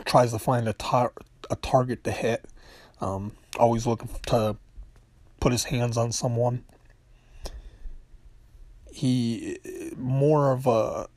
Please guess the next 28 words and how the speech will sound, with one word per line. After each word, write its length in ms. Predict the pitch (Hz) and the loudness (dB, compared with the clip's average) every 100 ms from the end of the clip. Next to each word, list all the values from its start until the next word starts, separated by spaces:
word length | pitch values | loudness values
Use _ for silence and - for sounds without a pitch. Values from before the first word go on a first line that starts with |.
| - - - | -20 -20 -6
a 100 | 101 | -4
use 760 | 101 113 139 143 139 - - - - - - - - | 0 2 4 2 0 -4 -6 -12 -20 -20 -20 -20 -6
in 140 | 123 117 | -2 0
a 140 | 101 - - | 0 -2 -2
power 520 | 139 135 135 135 117 | 2 4 4 2 0
or 60 | |
man 580 | 107 113 120 120 120 117 - | 0 0 2 0 -2 -4 2
blocking 480 | 104 117 135 131 | 2 2 0 -2
scheme, 460 | 123 - 135 135 143 - | -2 -2 -2 -2 -4 2
I, 160 | 123 - | 2 2
I 200 | 143 123 | 0 -2
think, 420 | - 139 - - _ - - - | 0 -4 -4 -14 _ -20 -20 -8
uh, 200 | 113 110 - _ _ | -4 -4 -6 _ _
because 640 | - 117 104 101 - - - - - | -2 0 2 0 -4 -8 -14 -14 -6
they 120 | 127 113 | -2 2
have 200 | 110 110 | 0 0
that 240 | 110 - | -2 -2
quick 340 | - 117 - | 0 0 0
hurry 460 | - - 123 117 110 | -8 0 2 2 2
up 180 | 107 - | 0 2
offense 540 | 127 107 117 110 - - | 2 2 0 -2 -4 -2
when 140 | 110 | 0
he 60 | 110 | 0
was 160 | 110 | 2
at 160 | 113 104 | 2 4
West 240 | 113 104 | 2 0
Virginia, 600 | - 110 131 120 120 120 - - - - - | -2 -4 -2 -2 -2 -4 -6 -18 -20 -20 -6
and 360 | 113 107 107 | -4 -4 -6